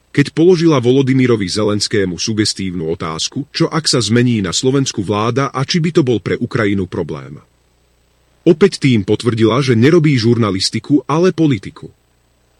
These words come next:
Tak v prvom rade o tom, čo sa bude dať vyskladať z nového zloženia parlamentu,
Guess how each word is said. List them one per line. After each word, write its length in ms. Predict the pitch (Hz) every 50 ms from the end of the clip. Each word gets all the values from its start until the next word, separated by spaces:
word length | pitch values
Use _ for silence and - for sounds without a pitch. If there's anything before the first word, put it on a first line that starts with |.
| _ _ _ _ _
Tak 240 | _ - 135 131 -
v 60 | -
prvom 260 | - 147 135 170 160 120
rade 400 | 107 95 95 90 92 82 78 _
o 120 | - 113
tom, 280 | - - 156 151 175 -
čo 80 | -
sa 160 | 165 - -
bude 240 | 147 123 139 131 127
dať 160 | 117 101 90
vyskladať 480 | 87 92 113 - - - 127 120 117 113
z 100 | 95 92 92
nového 340 | 113 110 113 107 98 90 87
zloženia 560 | 82 87 104 110 110 117 117 113 104 90 80
parlamentu, 640 | - 98 95 95 90 90 85 87 95 - 120 139